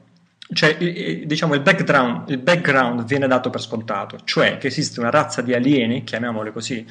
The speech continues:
o più razze di alieni, cioè, o meglio potremmo dire essere di un'altra dimensione, che interferiscono costantemente e da millenni nella vita degli esseri umani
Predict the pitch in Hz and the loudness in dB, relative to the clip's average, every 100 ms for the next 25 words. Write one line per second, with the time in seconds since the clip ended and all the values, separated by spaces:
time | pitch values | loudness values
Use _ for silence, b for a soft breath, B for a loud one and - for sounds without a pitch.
0 | B B 131 117 - - 165 120 123 117 | B B -6 -4 -2 2 2 2 0 0
1 | - 123 120 120 131 104 120 151 B B | -2 -4 -2 2 2 0 -4 -6 B B
2 | - 135 123 120 - - 139 127 123 123 | -6 0 0 0 -6 -12 -4 -2 -2 -4
3 | 123 123 131 127 120 - 147 - - 123 | -2 -2 2 2 2 2 0 0 -2 -2
4 | 120 123 139 131 - 120 123 123 123 - | 0 0 0 -2 -4 -4 -2 -2 -4 -2
5 | 143 107 104 127 - B B B B 190 | -2 0 -2 -4 -8 B B B B 2
6 | 175 - 170 170 190 202 - 202 147 - | 2 4 4 4 2 0 2 2 2 0
7 | - 113 107 - - 160 - 170 170 185 | -4 -4 -6 -12 -4 -4 0 2 4 4
8 | 165 127 113 113 101 - - - 135 139 | 4 2 0 -4 -6 -8 -8 -2 0 2
9 | 170 180 123 120 123 120 - 143 151 151 | 4 4 2 0 -2 -4 -6 -4 0 2
10 | 160 - 117 110 127 143 131 - 123 160 | 0 0 -4 -4 -2 -2 -2 -4 -2 0
11 | 110 110 117 | 0 -2 -6